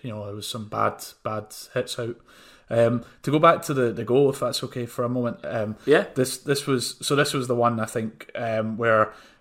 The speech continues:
Speaker 1: uh, again, I, I kinda mentioned that Kompany was able to pass through centrally, so that this, I think, was a moment where Hazard came in from the left behind our midfield and,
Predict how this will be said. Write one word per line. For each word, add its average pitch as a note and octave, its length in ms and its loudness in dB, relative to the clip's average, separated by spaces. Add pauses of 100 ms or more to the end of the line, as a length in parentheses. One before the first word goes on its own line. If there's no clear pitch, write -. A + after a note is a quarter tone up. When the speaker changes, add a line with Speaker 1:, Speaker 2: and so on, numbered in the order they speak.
(260)
Speaker 1:
uh, G#2 120 -6
again, A2+ 380 -2
I, A2+ 280 -6
I A#2 40 -8
kinda A#2 220 -6
mentioned A#2 500 -4
that A#2 160 -6
Kompany A#2+ 360 -6
was A2+ 140 -6
able A2+ 220 -6
to A2+ 160 -16
pass A2+ 300 -6
through A2+ 240 -6
centrally, B2+ 600 -2
so A#2+ 200 -6
that A2 160 -8
this, A#2 260 -4
I A2+ 60 -8
think, A#2 280 -6
was A2+ 140 -8
a A#2 60 -2
moment A2+ 320 -4
where A#2 260 0
Hazard B2 560 -2 (460)
came A#2+ 180 -2
in A#2 140 0
from A#2+ 180 -8
the A2 80 -2
left A2 420 -4
behind A#2 360 -2
our G#2+ 60 -4
midfield B2 600 -4 (380)
and, G#2+ 440 -4